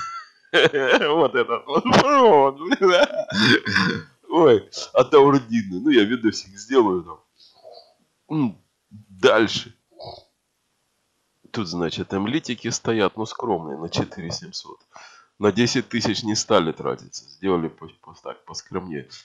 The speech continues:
Какие-то трансформаторы. Оказывается, это японское национальное сокровище, цифровые трансформаторы.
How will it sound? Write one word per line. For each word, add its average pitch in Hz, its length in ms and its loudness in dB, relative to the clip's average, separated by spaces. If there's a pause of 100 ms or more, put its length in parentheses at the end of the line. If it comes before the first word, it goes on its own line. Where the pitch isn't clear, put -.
(260)
Какие-то - 380 -6
трансформаторы. 92 920 -4
Оказывается, 107 420 -2
это - 160 -16
японское 107 540 -12
национальное 92 680 -6
сокровище, - 1000 -2
цифровые 117 680 2
трансформаторы. 85 1080 -6